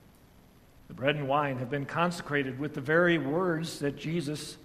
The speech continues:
has given us. And although we don't see him physically, we know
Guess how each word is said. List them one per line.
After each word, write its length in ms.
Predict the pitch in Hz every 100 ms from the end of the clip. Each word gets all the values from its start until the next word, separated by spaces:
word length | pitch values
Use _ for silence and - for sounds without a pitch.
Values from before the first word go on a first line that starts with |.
| -
has 160 | 170 -
given 260 | 190 208
us. 320 | 151 101 - - - - - - - - - - - - -
And 80 | 147
although 220 | 160 180
we 120 | 190
don't 220 | 185 190
see 280 | 185 220 233
him 260 | 170 190 180
physically, 920 | - 202 233 214 135 120 127 185 196 - - - - - - - - - - - - - - - - - -
we 100 | 113
know 340 | 127 170 87